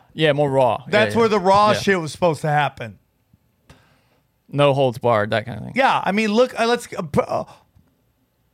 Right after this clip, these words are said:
Speaker 2: pre-covid, I mean, look how hot that club was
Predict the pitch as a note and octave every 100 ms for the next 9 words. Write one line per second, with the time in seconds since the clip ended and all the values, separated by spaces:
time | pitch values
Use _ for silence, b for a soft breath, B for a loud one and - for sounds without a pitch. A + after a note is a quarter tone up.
0 | _ _ _ _ - - A#3+ C#4 C#4 C4+
1 | A3+ - A3+ D4 B3+ G3 F3 A3+ A#3 A#3
2 | A3+ C#4 C4+ D4 G#3 A#3 C4+ C#4 C#4 -
3 | A3+ F#3 A3 G#3